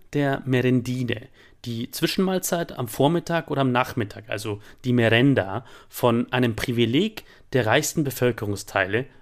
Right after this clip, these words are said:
was sie vorher war, zu einem Ritual fast aller italienischen Familien geworden. Die Merendina hat die Merenda demokratisiert. Fast jede und jeder weiß heute in Italien, was Merenda bedeutet und hat Bilder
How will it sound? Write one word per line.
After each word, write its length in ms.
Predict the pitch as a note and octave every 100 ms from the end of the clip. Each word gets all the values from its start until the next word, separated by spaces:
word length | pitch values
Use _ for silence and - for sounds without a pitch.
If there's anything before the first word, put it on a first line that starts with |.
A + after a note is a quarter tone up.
| -
was 160 | A2
sie 80 | -
vorher 400 | - A#2+ C3 G2+
war, 300 | F#2+ F#2+ A#2+ - - -
zu 160 | -
einem 180 | C3+ C3
Ritual 680 | B2 A3+ - A#2+ A#2+ F3+ G#3
fast 440 | - - C3 - -
aller 200 | C#3+ E3
italienischen 500 | D#3+ - C#3 C#3 D3
Familien 480 | - B2 C#3+ C3+ G#2
geworden. 440 | - - - - - - -
Die 300 | - A#2+ - -
Merendina 840 | B2 A#2 B2 A2+ C3 E3 F#3+ F#3+
hat 320 | - A#2+ - - - -
die 240 | B2 A#2 -
Merenda 680 | A#2 A2 A#2 D3 D3+ D3+ - -
demokratisiert. 840 | - A#2+ A#2+ A#2 A2+ G#2+ G#2 G#2+ - - -
Fast 320 | - A#2 - -
jede 300 | C#3 F#3 F3+
und 140 | D#3+
jeder 440 | D3+ D3+ A#2 A#2 - - -
weiß 300 | A#2 A2+ -
heute 240 | C#3+ D3+
in 60 | E3
Italien, 520 | D3 A#2+ A#2 B2 C3 - -
was 380 | A2 B2+ - - -
Merenda 580 | B2 A#2+ B2+ D3+ A2+
bedeutet 640 | G#2 G2+ G2 G2+ - - - - -
und 140 | G#2+
hat 180 | B2 -
Bilder 400 | C#3+ D#3 F3 D#3+